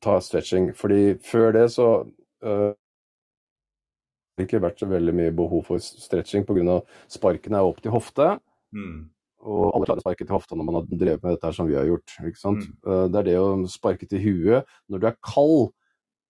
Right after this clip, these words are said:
Speaker 1: Det er der, eh, det er der, den, den, den fra hofta opp til hodet, det er den som, eh, hvor du
Speaker 2: Ja.
Speaker 1: kan dra, eh, <laughs> dra,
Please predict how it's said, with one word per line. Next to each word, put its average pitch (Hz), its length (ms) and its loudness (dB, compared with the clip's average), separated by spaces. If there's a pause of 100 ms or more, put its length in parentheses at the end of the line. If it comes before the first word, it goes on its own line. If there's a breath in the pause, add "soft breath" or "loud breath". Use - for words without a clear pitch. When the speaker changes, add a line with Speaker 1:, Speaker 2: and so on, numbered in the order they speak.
(120)
Speaker 1:
Det 98 60 -6
er 90 300 2
der, 101 40 0
eh, 92 500 2
det 92 40 0
er 98 60 0
der, 95 260 0
den, 110 200 2
den, 107 420 0
den 110 180 0
fra 117 140 0
hofta 120 320 0
opp 95 160 -2
til 110 100 -6
hodet, 101 260 -2
det 101 80 2
er - 20 0 (120)
den 87 80 -2
som, 110 280 0
eh, 101 380 2 (100)
hvor 104 160 2
du 101 60 2
Speaker 2:
Ja. 95 60 0
Speaker 1:
kan 110 140 0
dra, 92 200 2 (680)
eh, 110 640 -4
<laughs> - 60 -20
dra, 98 480 2